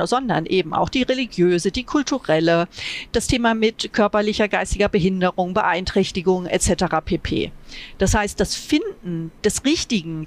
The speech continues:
der Richtigen, die auf diese Position ist, ist wirklich eine Herausforderung und super, super wichtig. Weil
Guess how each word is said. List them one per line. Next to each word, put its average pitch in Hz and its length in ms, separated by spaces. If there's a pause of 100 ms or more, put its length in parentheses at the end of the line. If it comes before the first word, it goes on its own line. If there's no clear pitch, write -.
der 240 200
Richtigen, 170 480
die - 180
auf 214 80
diese 196 220
Position 196 580
ist, - 220
ist 190 300
wirklich 226 360
eine 196 100
Herausforderung 170 640
und 165 140
super, 180 260
super 151 300
wichtig. - 480 (760)
Weil 202 240